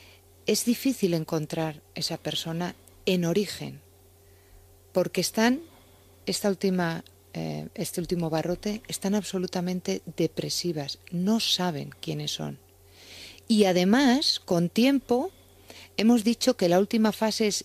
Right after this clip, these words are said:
el alejamiento del depredador de la víctima, no al revés. Es decir, que la víctima puede iniciar un proceso de separación, de alejamiento, y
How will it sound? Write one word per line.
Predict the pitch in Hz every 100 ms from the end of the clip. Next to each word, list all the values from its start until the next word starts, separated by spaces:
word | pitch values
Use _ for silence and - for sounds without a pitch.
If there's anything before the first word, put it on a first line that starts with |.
| -
el | 185
alejamiento | 170 165 - 160 165 220 208 - 143 131 - - - - - -
del | 156 151
depredador | 147 180 208 214 208 220
de | - 165
la | 156
víctima, | 156 - 151 135 - -
no | 151 160 202
al | 214
revés. | 170 147 135 - - - - - - - - -
Es | 165
decir, | 180 180
que | -
la | 165
víctima | 156 208 240 226
puede | 220 214 208
iniciar | 196 180 170 196 175
un | 170
proceso | 165 156 156 160
de |
separación, | 151 151 147 143 165 165 156
de | 160
alejamiento, | 147 147 - 143 156 208 202 - 185 240 - - - - - - - - -
y | 175 170 156